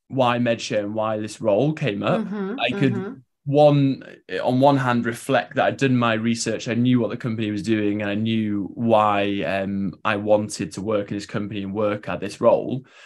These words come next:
Speaker 1: But I could also weave in, what's my experience, what are my skills, and what can I bring to that role and bring to the company to help them on their mission to,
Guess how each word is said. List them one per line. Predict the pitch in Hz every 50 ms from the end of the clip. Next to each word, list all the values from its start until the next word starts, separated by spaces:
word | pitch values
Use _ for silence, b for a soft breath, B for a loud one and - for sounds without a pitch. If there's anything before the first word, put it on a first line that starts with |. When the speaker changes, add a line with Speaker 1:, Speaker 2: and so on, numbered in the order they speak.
| b b _
Speaker 1:
But | 135 135
I | 143
could | 147 151 151
also | 160 180 185 175 - 165 143
weave | 135 127 135 135 131 131 127 110
in, | 131 123 117 117
what's | 131 147 - - -
my | 135 123 120
experience, | 113 - - - - 117 123 123 120 120 110 104 101
what | 110 113 104
are | 101 110
my | 107 107
skills, | 104 - - - - 123 107 95 107 143 196 220 196
and | 147 120 123
what | 127 - -
can | - 135
I | 113 113
bring | 107 92 98 110 117 117 117 117 113
to | - - 104
that | 101 - -
role | 107 107 104 104 104 104 101 101
and | 104 101
bring | 95 110 110 113 117
to | 113 -
the | 101 107
company | 107 - 113 104 101 120 110 107 104
to | - 107
help | - 120 123 123 - - -
them | 110 104 104
on | 101 104 101
their | 101 101 101
mission | 107 110 110 113 - - 101 101 104 95
to, | 87 - 104 98 101 101